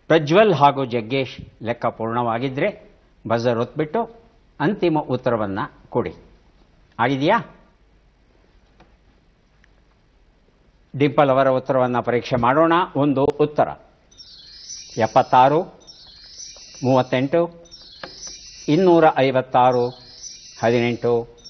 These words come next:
ಎಲ್ಲವನ್ನ ಕೂಡಿದ್ರೆ ಮುನ್ನೂರ ಎಂಬತ್ತೆಂಟು ಬಂದಿದೆ. ಒಂದು ಸಣ್ಣ ತಪ್ಪಾಗಿದೆ ಡಿಂಪಲ್, ಹಾಗಾಗಿ ಪುಸ್ತಕ ನನ್ನಲ್ಲೇ ಉಳಿತು. ಮುಂದಿನ ಪುಸ್ತಕ ಮತ್ತು ಪ್ರಶ್ನೆ ಸಂಶೋಧನೆಯ ಜಗತ್ತು,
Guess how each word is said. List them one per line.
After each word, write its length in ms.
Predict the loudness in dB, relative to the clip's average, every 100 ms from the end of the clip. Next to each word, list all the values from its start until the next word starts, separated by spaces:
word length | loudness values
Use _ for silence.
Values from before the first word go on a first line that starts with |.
| -4
ಎಲ್ಲವನ್ನ 380 | -2 -2 -4 -6 -6
ಕೂಡಿದ್ರೆ 460 | -4 -2 -2 -4 -4
ಮುನ್ನೂರ 520 | -2 -2 -2 0 2 2 0
ಎಂಬತ್ತೆಂಟು 760 | -4 -6 -4 -4 -6 -10 -8 -10
ಬಂದಿದೆ. 760 | -10 -10 -8 -6 -6 -8 -16 -10
ಒಂದು 200 | -4 -2
ಸಣ್ಣ 320 | -2 0 0 0
ತಪ್ಪಾಗಿದೆ 640 | 0 0 0 0 -4 -6
ಡಿಂಪಲ್, 420 | -6 -4 -2 -2 -6 -20 -6
ಹಾಗಾಗಿ 360 | -2 0 -2 -4
ಪುಸ್ತಕ 380 | -6 -8 -6 -6
ನನ್ನಲ್ಲೇ 840 | -4 -6 -6 -2 -2 -2 -6 -20 _ 0
ಉಳಿತು. 340 | 0 0 -6 -20 _ -8
ಮುಂದಿನ 340 | -6 -4 -6
ಪುಸ್ತಕ 400 | -8 -8 -8 -2
ಮತ್ತು 380 | -2 -2 -4 -6
ಪ್ರಶ್ನೆ 640 | -4 -6 -4 -6 -8 -12 -20
ಸಂಶೋಧನೆಯ 880 | -4 -2 0 2 2 2 0 0 -2
ಜಗತ್ತು, 760 | -2 -2 -2 0 0 0 -6